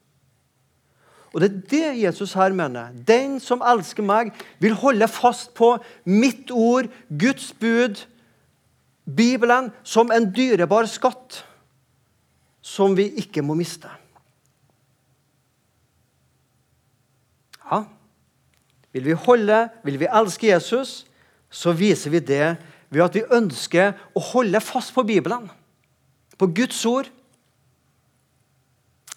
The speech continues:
Det er ikke vanskelig å holde fast på Guds ord om å elske. Det høres jo flott ut. Men hva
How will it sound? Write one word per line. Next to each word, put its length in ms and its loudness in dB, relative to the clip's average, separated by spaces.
Det 40 2
er 40 -10
ikke 160 2
vanskelig 320 4
å 80 4
holde 240 8
fast 240 2
på 160 0
Guds 220 -2
ord 140 6
om 80 4
å 80 0
elske. 720 2
Det 160 -8
høres 160 -4
jo 100 -6
flott 320 -6
ut. 220 -6
Men 380 0
hva 320 8